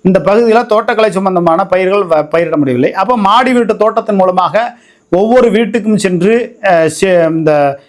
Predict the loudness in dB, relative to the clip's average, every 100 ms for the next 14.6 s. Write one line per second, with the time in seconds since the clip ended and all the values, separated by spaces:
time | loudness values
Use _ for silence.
0 | _ 2 2 2 2 0 -2 -2 -2 -2
1 | -2 -2 -2 0 0 0 0 0 0 -2
2 | 0 0 0 0 0 0 -2 0 0 -2
3 | -8 _ -2 0 0 0 -2 0 0 0
4 | 0 0 2 0 2 0 0 0 0 0
5 | 0 -2 0 0 0 0 -2 -4 -6 -4
6 | -2 -2 -4 -6 _ _ -4 0 0 0
7 | -2 -4 -2 -2 0 0 0 0 -2 -2
8 | -2 -2 -2 -2 0 0 0 -2 -2 -2
9 | -2 -6 -8 -14 _ _ _ _ _ _
10 | _ -20 _ _ _ -4 0 4 4 4
11 | 4 2 0 0 -2 -2 -2 -2 0 0
12 | 0 2 2 2 2 0 0 -2 0 -2
13 | 0 -2 0 0 0 0 -2 -2 -2 -2
14 | -2 -2 -2 0 0